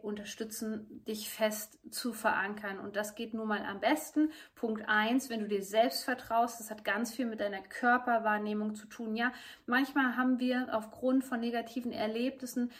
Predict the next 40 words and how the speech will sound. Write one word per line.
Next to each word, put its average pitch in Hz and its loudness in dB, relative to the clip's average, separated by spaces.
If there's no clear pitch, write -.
so 233 -2
einen 311 6
Panzer 277 4
um 214 -4
uns 214 -4
herum, 220 0
dass 220 2
wir 214 -2
unserem 214 -4
Körper 208 0
nicht 208 -6
mehr 214 -8
vertrauen, 208 -2
wenn 202 -2
der 196 -4
sagt, 202 -4
nein, 220 2
hier 226 -8
geht 226 -8
es 214 -12
nicht 220 -10
mehr 214 -4
weiter. 208 -2
Und 214 -2
deswegen 220 -2
ist 214 -4
es - -12
ganz, 214 -2
ganz 208 -6
wichtig, 214 -8
dass 208 -6
wir 214 -2
jetzt 208 -6
diesen 214 -2
Panzer 220 2
ablegen 202 -2
dürfen. 208 -4
Und 196 -6
das 202 -6
geht 208 -6